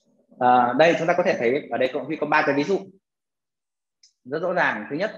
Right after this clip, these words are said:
à, anh Công thể hiện được luôn ở trên Facebook mình là gì? Coach là nghề của sự yêu thương. Thế thì tức là anh ấy luôn luôn truyền được cái thông điệp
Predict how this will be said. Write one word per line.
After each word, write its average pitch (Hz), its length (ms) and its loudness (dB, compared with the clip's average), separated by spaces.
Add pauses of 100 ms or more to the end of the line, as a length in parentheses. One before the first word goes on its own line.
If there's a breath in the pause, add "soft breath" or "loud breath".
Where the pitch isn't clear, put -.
(380)
à, 120 400 -4
anh 135 160 -6
Công 151 220 0 (160)
thể 117 80 -6
hiện 123 180 -4
được 120 120 -6
luôn 143 180 0
ở 123 120 -4
trên 143 100 -6
Facebook 170 360 -6
mình 107 200 -4
là 104 80 -4
gì? 104 220 -4 (120)
Coach 175 260 2
là 123 100 0
nghề 113 260 2
của 123 80 -2
sự 127 160 -8
yêu 131 140 2
thương. 151 280 2 (1400)
Thế 160 80 -6
thì 170 120 0
tức 196 100 0
là 202 80 2
anh 156 120 2
ấy 190 100 4
luôn 180 160 4
luôn 175 140 2
truyền 131 180 0
được 127 80 -4
cái 135 100 -8
thông 165 120 -8
điệp 143 120 0